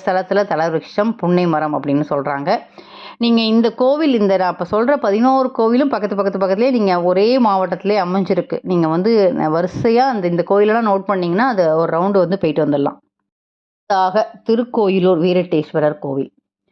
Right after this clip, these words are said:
திருக்கோவிலூர் வீரட்டேஸ்வரர் கோவில் இதே கள்ளக்குறிச்சியில தான் இருக்கு. நான் கடைசியா சொன்ன மூன்று கோவிலும் கள்ளக்குறிச்சியில வருது.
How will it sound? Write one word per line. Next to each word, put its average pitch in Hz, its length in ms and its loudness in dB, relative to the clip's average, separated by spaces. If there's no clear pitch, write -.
திருக்கோவிலூர் 254 720 0
வீரட்டேஸ்வரர் 208 800 2
கோவில் 202 300 2
இதே 180 300 2
கள்ளக்குறிச்சியில 170 640 0
தான் 170 120 2
இருக்கு. 156 320 -6
நான் 160 340 -2
கடைசியா 180 360 0
சொன்ன 208 240 0
மூன்று 180 300 2
கோவிலும் 190 320 0
கள்ளக்குறிச்சியில 170 600 -2
வருது. 139 300 0